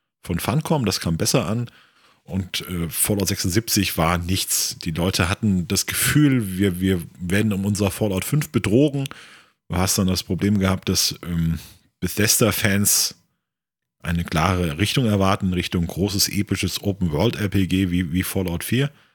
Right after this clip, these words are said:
Haben das nicht bekommen, sondern ein Survival-Spiel mit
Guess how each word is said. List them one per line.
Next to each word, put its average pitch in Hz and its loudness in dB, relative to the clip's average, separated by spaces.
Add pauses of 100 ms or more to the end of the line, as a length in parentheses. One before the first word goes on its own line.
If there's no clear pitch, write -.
(400)
Haben 92 2
das 98 0
nicht 92 -4
bekommen, 135 2
sondern 95 2
ein 87 0
Survival-Spiel 98 0
mit 92 -2